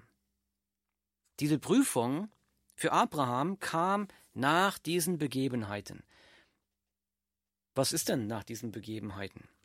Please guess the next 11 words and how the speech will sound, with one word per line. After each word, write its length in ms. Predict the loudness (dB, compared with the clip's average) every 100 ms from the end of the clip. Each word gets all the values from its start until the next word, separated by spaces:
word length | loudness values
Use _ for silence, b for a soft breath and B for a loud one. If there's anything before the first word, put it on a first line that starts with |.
| _ _ _ _ _ _ _ _ _ _ -18 -6
Abraham 680 | -2 -2 -2 0 2 0 -4 B B B B B
hatte, 520 | 0 0 2 0 0 -4 b b b b
ist 180 | 0 2
jetzt 160 | 2
schon 280 | 2 0 -2 b b
seit 260 | -2 0 0
vielen 460 | 0 0 2 2 4
Jahren 480 | 6 4 4 2
mit 160 | 2 2
Gott 220 | 0 2
unterwegs. 960 | 0 0 -2 -2 -6 -6 -6 -6 -6